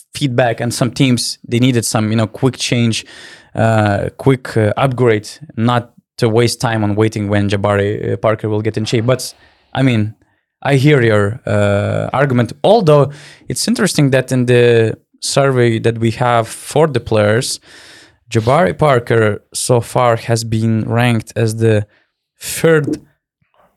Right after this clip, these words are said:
newcomer coming from the N B A, which is said to have the best, uh, EuroLeague experience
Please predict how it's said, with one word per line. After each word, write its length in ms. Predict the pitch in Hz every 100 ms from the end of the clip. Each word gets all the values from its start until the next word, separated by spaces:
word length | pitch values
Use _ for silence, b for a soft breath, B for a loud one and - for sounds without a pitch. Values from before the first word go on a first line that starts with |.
| -
newcomer 520 | 156 156 139 120 113 -
coming 240 | - 120 110
from 200 | 113 107
the 100 | 110
N 140 | 110
B 60 | 113 131
A, 180 | 113 110
which 180 | 110 -
is 120 | -
said 220 | - 113 -
to 80 | 113
have 260 | 110 107
the 80 | 110 110
best, 540 | 117 110 - - - - 202 -
uh, 60 | 107 107 98 104
EuroLeague 280 | 113 101 101
experience 640 | - - 117 123 - -